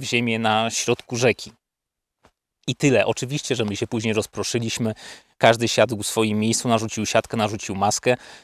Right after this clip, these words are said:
i czekaliśmy na tego zimka, ale on się po prostu nie zjawił. A z fotografią zimorodka jest prosta sprawa. On ma taki rewir, że jak przez godzinę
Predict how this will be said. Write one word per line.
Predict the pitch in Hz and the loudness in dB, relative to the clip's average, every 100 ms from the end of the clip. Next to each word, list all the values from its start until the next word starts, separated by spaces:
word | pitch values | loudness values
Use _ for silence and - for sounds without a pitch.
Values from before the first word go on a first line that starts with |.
| _ _ | _ _
i | 117 | -4
czekaliśmy | - - 120 110 110 | -2 4 4 2 -2
na | 95 | -2
tego | 107 101 | -2 -4
zimka, | 104 104 95 117 180 | -2 -4 2 4 4
ale | - 110 117 | 4 4 4
on | 117 | 0
się | 123 | -4
po | 123 | -4
prostu | 127 - | -4 -2
nie | 135 127 | 0 2
zjawił. | 107 117 92 - | 0 -2 -8 -8
A | 92 | -10
z | - | -8
fotografią | - 120 123 131 | -4 0 0 0
zimorodka | 113 110 113 - 113 | -2 0 -2 2 0
jest | 98 | 2
prosta | - 117 92 | -2 0 -2
sprawa. | - 139 135 127 | 4 4 6 4
On | 123 | 2
ma | 113 | 0
taki | 127 - | -4 -4
rewir, | 113 127 120 | 0 0 -2
że | 113 107 | 0 0
jak | 104 | 0
przez | - 117 | -4 -4
godzinę | 117 120 127 117 | -2 -2 -2 -4